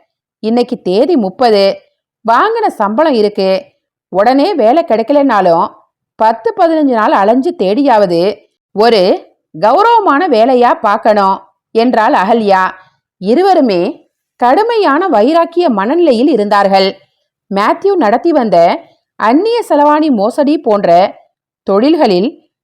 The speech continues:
வேலை பார்க்கவே அருவருப்பு அடைந்திருந்தார்கள் அவர்கள். ஏப்ரல் மாதம் கடைசி நாளான முப்பதாம் தேதி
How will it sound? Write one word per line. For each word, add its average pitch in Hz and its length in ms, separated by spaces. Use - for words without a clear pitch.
வேலை 392 400
பார்க்கவே 240 800
அருவருப்பு 339 500
அடைந்திருந்தார்கள் 254 720
அவர்கள். 196 680
ஏப்ரல் 370 520
மாதம் 220 600
கடைசி 349 560
நாளான 214 640
முப்பதாம் 415 520
தேதி 220 640